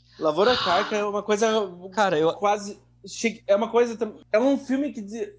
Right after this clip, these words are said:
Speaker 1: eu me arrisco a dizer que é um filme poético sobre uma família, tem uma das grandes atuações, assim, da carreira do Selton Mello, da carreira do Raul Cortez, de todo mundo que tá naquele filme.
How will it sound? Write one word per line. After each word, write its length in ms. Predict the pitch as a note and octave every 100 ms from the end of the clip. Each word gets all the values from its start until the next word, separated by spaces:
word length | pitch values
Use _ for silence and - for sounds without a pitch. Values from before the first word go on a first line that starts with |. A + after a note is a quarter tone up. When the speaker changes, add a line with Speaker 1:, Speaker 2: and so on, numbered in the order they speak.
| -
Speaker 1:
eu 220 | G#3 G#3+
me 100 | G#3+
arrisco 240 | G#3 A3
a 40 | G#3+
dizer 160 | F#3
que 60 | G3+
é 20 |
um 80 | F#3+
filme 180 | G#3 G#3
poético 640 | - F3+ D3 D#3+ F3+ F#3
sobre 260 | E3+ E3 D#3+
uma 140 | E3
família, 720 | D#3+ E3 C#3+ C3+ C#3 D3+ D#3 D#3
tem 80 |
uma 120 | D3 C#3+
das 120 | C#3
grandes 340 | C#3+ D#3+ F#3
atuações, 520 | F#3 F3+ D#3 D#3 E3
assim, 300 | D#3+ E3 D#3+ C#3
da 120 | D3
carreira 400 | C#3+ C3+ C#3+ F#3
do 60 | F3+
Selton 240 | E3+ D3+
Mello, 340 | B2+ C3+ D3 C#3
da 100 | B2
carreira 380 | B2 B2+ D#3+
do 80 | F#3
Raul 220 | D#3 D3+
Cortez, 440 | - C3 C3+ D3+ D3+
de 120 | D3+
todo 240 | - C#4+ C4+
mundo 140 | A#3+
que 60 | G3+
tá 100 | G3
naquele 220 | F#3+ F3+
filme. 200 | F3